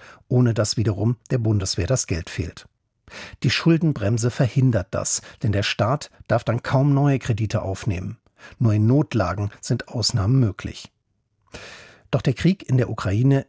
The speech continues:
ist für die Regierung erst einmal keine Notlage. Wenn Habeck Putin damit beeindrucken will, dass er sagt, man könne die Notlage immer noch ausrufen, wirkt das eher hilflos. Auf die Schuldenbremse pocht zuvorderst die F D P.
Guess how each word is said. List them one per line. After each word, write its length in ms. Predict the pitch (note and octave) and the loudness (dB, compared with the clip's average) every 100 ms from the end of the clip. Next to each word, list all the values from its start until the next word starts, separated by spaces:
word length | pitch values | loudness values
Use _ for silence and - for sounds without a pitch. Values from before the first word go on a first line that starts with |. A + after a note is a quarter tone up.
| - | -6
ist 200 | A#2 - | -6 -2
für 80 | |
die 100 | A#2+ | 0
Regierung 520 | B2 A#2 G2+ A2 C#3 D3 | 0 0 0 2 2 0
erst 280 | - F#2 - | -4 -6 -4
einmal 240 | G2+ A2 C#3 | -2 0 0
keine 460 | - - E3 D#3 | -2 2 4 6
Notlage. 580 | B2+ G#2 G#2 E2+ - - - _ _ - - | 4 2 0 -2 -4 -8 -14 _ _ -20 -10
Wenn 220 | - A#2 A#2 | -2 0 2
Habeck 420 | E3 F3+ - _ | 2 0 -2 _
Putin 440 | - D3+ - C3+ | -2 0 2 2
damit 240 | B2 A2 - | 2 0 -2
beeindrucken 640 | - B2 C3+ C#3+ C3 B2 | -2 0 0 -2 -2 2
will, 200 | A#2 B2+ - | 2 2 0
dass 180 | B2 | -2
er 80 | B2 | 0
sagt, 320 | G#2+ A2 - - - | 0 0 -4 -12 -2
man 180 | A2+ | -2
könne 240 | A#2+ C#3+ C#3+ | 2 2 2
die 120 | A#2 | 2
Notlage 440 | A#2+ A2+ A2 G#2+ | 2 2 0 0
immer 300 | G#2+ - A#3 | 0 4 4
noch 160 | G3+ G2+ | 4 -2
ausrufen, 640 | - F#2 - A2 - C#3 - - _ | -6 -6 -4 -4 2 0 0 -6 _
wirkt 260 | - A2+ - | -2 0 0
das 160 | G#2 - | -4 -2
eher 220 | A#2 C3 | -2 -2
hilflos. 720 | - A2+ G2 G2+ E2 - - _ _ - - - - | 0 -2 -2 -6 -8 -10 -12 _ _ -20 -20 -20 -4
Auf 140 | B2 | -2
die 100 | - | -2
Schuldenbremse 720 | - G3 E3+ D#3+ C3 C#3 C#3 | 2 2 2 2 2 2 2
pocht 400 | D#3+ - C3 - | 0 0 -2 -2
zuvorderst 800 | - G2+ - G2 G2+ A#2 C3+ - - | -6 -8 -2 -2 0 0 -2 -6 -10
die 120 | A#2 | -6
F 180 | A2 - | -4 -4
D 100 | G2+ | -4
P. 260 | - F2 | -4 -6